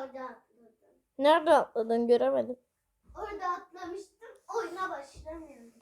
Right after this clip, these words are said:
Speaker 2: Esma, neredesin? Ni-, bir
Speaker 1: Buradayım.
Speaker 2: daha yap. Bir daha yap. Takip
Speaker 1: Gel
Speaker 2: edeceğim.
Speaker 1: benimle, gel. Sen de yapacaksın. Şuraya çık.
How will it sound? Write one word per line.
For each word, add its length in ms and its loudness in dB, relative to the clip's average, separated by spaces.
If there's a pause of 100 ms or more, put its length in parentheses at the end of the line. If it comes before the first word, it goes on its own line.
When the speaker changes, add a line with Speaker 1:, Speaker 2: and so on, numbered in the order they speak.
(120)
Speaker 2:
Esma, 340 2
neredesin? 840 2 (500)
Ni-, 300 -4
bir 60 -4
Speaker 1:
Buradayım. 100 0
Speaker 2:
daha 180 10 (140)
yap. 180 -4 (340)
Bir 100 -6
daha 200 8
yap. 240 4 (1600)
Takip 300 4
Speaker 1:
Gel 80 0
Speaker 2:
edeceğim. 520 -2
Speaker 1:
benimle, 140 -20
gel. 280 -14 (2500)
Sen 160 -20
de 40 -20
yapacaksın. 360 -20 (840)
Şuraya 320 -20
çık. 180 -20